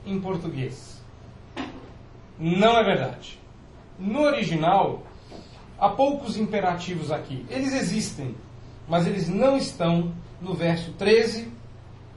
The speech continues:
nem no verso quatorze. Esses não são imperativos. Os verbos suportar, perdoar e estar,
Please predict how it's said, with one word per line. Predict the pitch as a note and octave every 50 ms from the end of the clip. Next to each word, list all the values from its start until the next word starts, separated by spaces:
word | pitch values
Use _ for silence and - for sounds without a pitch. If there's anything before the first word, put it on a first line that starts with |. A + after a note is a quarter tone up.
| - - - - - - - - -
nem | E3 D3+ F3 A#3 C#4+ D#4 D4+
no | C#4+ B3+
verso | A#3+ A#3+ A3+ - -
quatorze. | - A3+ A3 - - A3 - B2+ - - - - - - - - - - - - - - - - - - - - - - - - - - - - - - - - - - -
Esses | E3 E3+ E3+ F3+ F#3+
não | G3+ B3 B3+
são | A#3+ G#3
imperativos. | F#3 F3 E3+ D#3 D3 C#3+ - - B2+ A2+ G2+ G2 G2 - - - - - - - - - - - -
Os | D#3+ D#3 C3+ B2+
verbos | F3 G3+ G#3 G3+ E3 D#3+ D#3 C#3 C3 - - - - - - - - - -
suportar, | - - - B3+ - - G#3 F#3+ D3 - - D#3 D#3 F3 F3+ F3+ - - - - - - - - - - - - - - - - - - - - - - - - - - -
perdoar | - B3 C4+ C#4 C4 A#3 F3 E3 D#3 C#3 C#3 D3+ E3 F3 F3 E3+ - - - - - - - - - - - - - - - - - - - - -
e | F3+ E3+ F3+ F3+ F3+ F3+ F3 F3 F3 E3+ E3+ - - - - - - - -
estar, | G3+ A3+ A#3 A#3 - - - - - - F#3+ G#3 A#3 - - - -